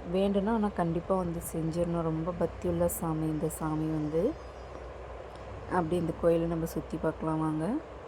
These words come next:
உம், இப்போ வந்து குழந்தை இல்லைன்னா குழந்தை, அம்மாவும் குழந்தை மாதிரி, அ, வேண்டிக்கிட்டு அம்மாவும் குழந்தையும் செஞ்சுட்டு வந்து அந்த முனியப்பனுக்கு என்ன பூசை செய்யணும், இங்கே பூசாரிங்க இருக்காங்க,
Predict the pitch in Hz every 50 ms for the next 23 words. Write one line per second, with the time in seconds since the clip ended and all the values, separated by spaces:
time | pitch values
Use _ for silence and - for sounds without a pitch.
0 | - - - - - - - - - - - - - - - - - - - -
1 | - - - - - - - - 233 220 190 185 185 185 185 - 185 185 185 190
2 | 180 185 196 190 - - - - - - - - - - - - - - - -
3 | - - - - - - - - - - - - - - - - - - - -
4 | - - - - - - 196 170 - 175 175 170 170 175 214 214 - - 202 190
5 | 185 185 190 185 190 175 175 175 180 202 247 - - - 190 185 185 185 185 185
6 | 175 - 180 175 175 180 185 185 185 190 196 190 - 180 175 175 175 180 175 175
7 | 175 175 175 208 285 320 - - - - - - - - - 190 190 180 165 175
8 | 175 170 170 185 170 170 165 - - 285 - - 185 180 185 185 185 190 190 190
9 | - 180 175 175 180 202 214 - - 185 180 175 180 180 175 - 180 175 170 170
10 | 170 208 - - - - 208 196 185 180 175 175 180 185 196 190 - 180 175 -
11 | 175 170 170 170 180 185 185 - - - 180 175 175 - 208 - - 170 170 170
12 | 185 180 180 175 170 - - 190 185 185 - 196 180 170 165 165 165 202 - -
13 | 170 165 165 165